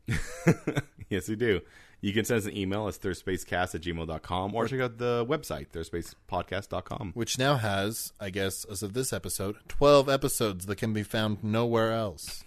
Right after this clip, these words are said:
Speaker 1: Yeah. Uh, also, I'm gonna take a moment to remind everyone that my book, Endless Hunger, is available on Amazon and, uh, ebooks everywhere. Also, I just had a, uh, a, I was a guest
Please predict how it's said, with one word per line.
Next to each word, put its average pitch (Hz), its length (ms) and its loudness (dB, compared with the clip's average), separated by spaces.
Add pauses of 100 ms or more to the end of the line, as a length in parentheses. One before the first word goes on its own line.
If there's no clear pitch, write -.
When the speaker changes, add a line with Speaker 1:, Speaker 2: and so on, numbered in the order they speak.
(420)
Speaker 1:
Yeah. 87 420 -4 (580)
Uh, 104 480 4 (680)
also, 131 460 6
I'm 117 120 -4
gonna 113 140 2
take 107 160 -2
a 120 60 -2
moment 107 560 0
to 107 140 2
remind 107 180 0
everyone 104 280 0
that 98 120 -2
my 95 300 -2
book, 101 240 -4
Endless 101 180 -2
Hunger, 123 240 0
is 113 100 -2
available 92 280 0
on 85 100 -2
Amazon 92 640 0
and, 73 600 -8 (380)
uh, 78 120 -6
ebooks 85 400 -6
everywhere. 98 400 2 (260)
Also, 175 160 2
I 156 140 4
just 147 160 -8
had 143 240 2
a, 123 280 2
uh, 110 320 4 (280)
a, 95 500 0 (1300)
I 117 100 4
was 107 140 4
a 107 40 0
guest 110 380 0